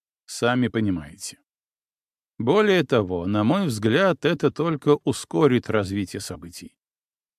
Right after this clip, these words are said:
Питерцы не станут ждать, пока тут подготовятся к их встрече». Никодимов развёл руками, давая понять, что этот вариант не лучший. Фомичёв легонько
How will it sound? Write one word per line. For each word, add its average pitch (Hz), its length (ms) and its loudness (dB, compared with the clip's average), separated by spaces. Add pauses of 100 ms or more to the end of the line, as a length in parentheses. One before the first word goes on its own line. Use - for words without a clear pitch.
(160)
Питерцы 180 640 0
не 165 140 2
станут 147 520 2
ждать, 143 400 2
пока 123 460 0
тут 135 340 -2
подготовятся 117 720 0
к - 80 -6
их 113 120 0
встрече». - 480 -12 (800)
Никодимов 101 800 -4
развёл 117 460 0
руками, 165 440 -2
давая 120 400 2
понять, 117 380 -4
что - 320 -4
этот 143 400 -4
вариант 107 480 0
не 113 160 -2
лучший. - 440 -12 (1700)
Фомичёв 117 640 0
легонько 170 800 2